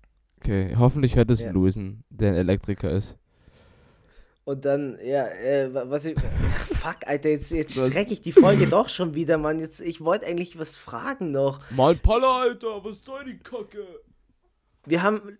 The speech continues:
Speaker 2: Tobi, wir haben, wir haben Zuhörer aus Thailand. Wir, wir
Speaker 1: Ja,
Speaker 2: haben
Speaker 1: Zu-
Speaker 2: auch Zuhörer aus, aus Russland.
Speaker 1: Oh, bitte
Speaker 2: Äh,
Speaker 1: nicht. <laughs>
Speaker 2: Sü-, Südafrika auch, okay. Ähm, und Latvia. Was ist Latvia?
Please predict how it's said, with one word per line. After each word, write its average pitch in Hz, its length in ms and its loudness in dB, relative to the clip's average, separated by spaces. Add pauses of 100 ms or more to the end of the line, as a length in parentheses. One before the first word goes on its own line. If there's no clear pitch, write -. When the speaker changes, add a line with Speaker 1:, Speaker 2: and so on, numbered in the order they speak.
Speaker 2:
Tobi, 220 360 2
wir 180 160 4
haben, 202 260 -2
wir 170 120 0
haben 214 160 -2
Zuhörer 214 560 0
aus 180 160 -4
Thailand. 147 720 0 (1400)
Wir, 165 240 -18
wir 113 120 6
Speaker 1:
Ja, 120 40 8
Speaker 2:
haben 185 120 0
Speaker 1:
Zu- - 40 -4
Speaker 2:
auch 170 140 -4
Zuhörer 208 560 2
aus, 180 280 -2
aus 165 380 -4
Russland. 139 1040 -2 (840)
Speaker 1:
Oh, 147 380 6
bitte 120 220 4
Speaker 2:
Äh, - 20 2
Speaker 1:
nicht. 120 340 2 (320)
<laughs> - 300 -8
Speaker 2:
Sü-, 156 280 -8
Südafrika 151 760 -6
auch, 170 300 -4
okay. 165 440 -4
Ähm, 156 460 0 (260)
und 156 160 -2
Latvia. 143 720 0
Was 139 180 -8
ist 185 120 -8
Latvia? 135 640 -4